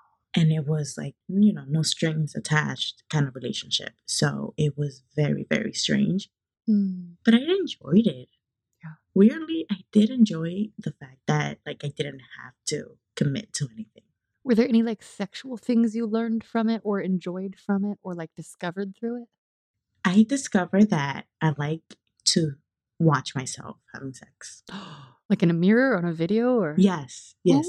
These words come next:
Speaker 1: mirror.
Speaker 2: Ooh, ooh.
Speaker 1: And videos too. I've tried videos. With my
Speaker 2: Okay.
Speaker 1: boyfriend now, I've tried videos. But, um, this guy, he had a big mirror on his wall. And every time I'll be on top,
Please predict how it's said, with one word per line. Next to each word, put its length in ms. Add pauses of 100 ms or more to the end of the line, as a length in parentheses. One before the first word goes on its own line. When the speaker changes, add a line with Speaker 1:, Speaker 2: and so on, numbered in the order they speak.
Speaker 1:
mirror. 220
Speaker 2:
Ooh, 380 (120)
ooh. 540 (100)
Speaker 1:
And 140
videos 420
too. 160
I've 160
tried 240
videos. 400
With 120
my 100
Speaker 2:
Okay. 80
Speaker 1:
boyfriend 320
now, 160
I've 180
tried 280
videos. 460 (760)
But, 240
um, 500
this 200
guy, 360
he 240
had 440 (360)
a 340 (340)
big 280
mirror 280
on 180
his 160
wall. 460 (280)
And 200
every 340
time 640
I'll 200
be 180
on 160
top, 400